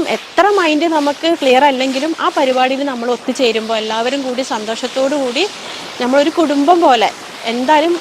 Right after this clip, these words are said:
എനിക്ക് ഈ ലൈഫിൽ പറയാ, മറക്കാൻ പറ്റാത്തൊരു സംഭവമാണത്. എന്തായാലും എനിക്ക് ഒരുപാട്, ഒരുപാട് ഈ സ്ഥാപനത്തോടും ഇവിടെയുള്ള എല്ലാവരോടും എനിക്ക് ഒരുപാട് നന്ദിയുണ്ട്. ഇപ്പം എൻ്റെ അസുഖം പൂർണ്ണമായിട്ടും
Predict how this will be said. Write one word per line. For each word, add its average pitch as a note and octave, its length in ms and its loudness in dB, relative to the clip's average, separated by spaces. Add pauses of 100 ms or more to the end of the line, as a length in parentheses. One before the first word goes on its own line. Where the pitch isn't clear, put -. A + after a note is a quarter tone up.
(160)
എനിക്ക് A#3+ 300 -2
ഈ - 20 4 (100)
ലൈഫിൽ C4+ 380 0 (520)
പറയാ, B3 380 2 (320)
മറക്കാൻ A#3+ 420 2
പറ്റാത്തൊരു D#4+ 520 -2
സംഭവമാണത്. B3 640 -2 (240)
എന്തായാലും B3 500 -2 (840)
എനിക്ക് A#3 220 -2
ഒരുപാട്, B3+ 360 0
ഒരുപാട് C#4 400 -2 (480)
ഈ A3 120 -6
സ്ഥാപനത്തോടും A#3+ 760 -4
ഇവിടെയുള്ള A3+ 400 -4
എല്ലാവരോടും A#3 560 -2
എനിക്ക് G#3+ 220 -14
ഒരുപാട് A#3 500 -2
നന്ദിയുണ്ട്. G#3+ 440 -6 (140)
ഇപ്പം A#3+ 240 -10
എൻ്റെ A3 200 -6
അസുഖം C4 400 -6
പൂർണ്ണമായിട്ടും B3+ 800 -4